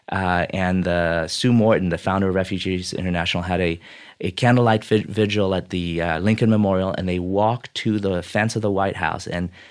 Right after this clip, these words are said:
legend has it, Jimmy Carter walks out of the White House and tells them, "I cannot let your people die,"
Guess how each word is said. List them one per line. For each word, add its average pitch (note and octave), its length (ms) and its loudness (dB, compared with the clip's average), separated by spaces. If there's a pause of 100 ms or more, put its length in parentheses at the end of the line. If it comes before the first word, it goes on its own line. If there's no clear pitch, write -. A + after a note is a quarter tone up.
(200)
legend A#2+ 400 4
has B2 260 2
it, E2 200 -2 (280)
Jimmy A2 280 2
Carter A#2+ 680 2
walks G2+ 500 0
out C#3+ 160 2
of D3+ 80 0
the D3 100 2
White C#3 280 0
House F2+ 460 -4 (480)
and F#2+ 200 0
tells A2 300 2
them, G#2+ 260 2
"I G2 140 -2
cannot A#2 480 0
let G#2+ 200 0
your G2 120 -2
people F#2 340 -4
die," F#2+ 500 -2